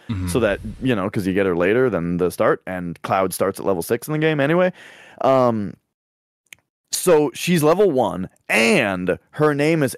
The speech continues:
Speaker 2: Aerith with the T H.
Speaker 1: Whoa. Hang on, hang on,
Speaker 2: Yeah.
Speaker 1: hang on, hang on. So is there anywhere in,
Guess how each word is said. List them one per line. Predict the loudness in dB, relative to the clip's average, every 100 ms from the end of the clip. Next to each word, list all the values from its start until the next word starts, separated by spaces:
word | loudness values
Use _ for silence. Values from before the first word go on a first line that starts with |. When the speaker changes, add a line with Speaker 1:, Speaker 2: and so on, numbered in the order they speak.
| 0
Speaker 2:
Aerith | 0 0 -4 -12 -20 _ _
with | -4 -2
the | -2
T |
H. | 0
Speaker 1:
Whoa. | 2 4 4 2 2 2 2 2 2 4 4 2 0 -4 -8 -10 -8
Hang | 0 2
on, | 4
hang | 6 6 6 6
on, | 4
Speaker 2:
Yeah. | 2
Speaker 1:
hang | 2
on, | 2 2
hang | 2
on. | 0 -4
So | -4 2 2 4
is | 2 2
there | 2 2 4 4 2
anywhere | 2 2 4 4 4 4 4 0
in, | 0 2 2 2 0